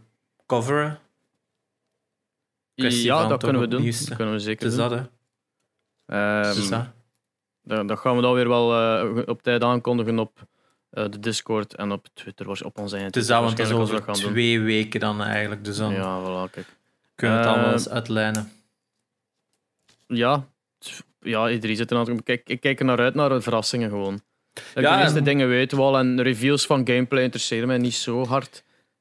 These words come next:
Speaker 2: Eh, ik weet welke games ik naar uitkijk en welke niet. Ik hoef daarvoor niet al, s-, allee, niet echt spoilers, maar niet echt gameplay al van te zien. Maar ik hoop zo gewoon dat er iets van Nintendo of iets van,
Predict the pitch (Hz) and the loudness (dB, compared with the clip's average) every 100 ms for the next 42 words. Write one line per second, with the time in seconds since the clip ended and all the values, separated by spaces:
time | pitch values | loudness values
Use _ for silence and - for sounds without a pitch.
0 | _ - 117 110 110 - 117 127 117 113 | _ -2 0 0 -2 -2 0 0 -2 0
1 | 117 117 117 110 113 - 113 113 107 104 | 2 2 0 0 -2 -2 -4 0 -2 -2
2 | 104 110 123 - _ 110 110 107 110 107 | -4 -2 -4 -6 _ -6 -6 -4 -2 0
3 | 107 - - - - - 120 107 98 - | -2 -2 -10 -8 -8 -6 -4 -4 -4 -10
4 | 117 101 - 101 101 98 95 - 117 107 | -8 -8 -10 -8 -8 -8 -10 -4 -4 -2
5 | 110 107 110 113 107 104 101 98 127 - | 0 -2 2 0 0 -2 -2 -2 -4 -6
6 | _ _ _ _ - 110 104 - - 123 | _ _ _ _ 0 2 2 -4 -2 -2
7 | - 147 120 120 135 131 - _ _ _ | 2 2 4 4 2 0 -6 _ _ _
8 | _ 127 - - 127 123 110 117 113 117 | _ -4 -2 0 2 2 2 0 2 2
9 | 107 - 110 - - 113 110 | 0 -6 -8 -4 0 2 0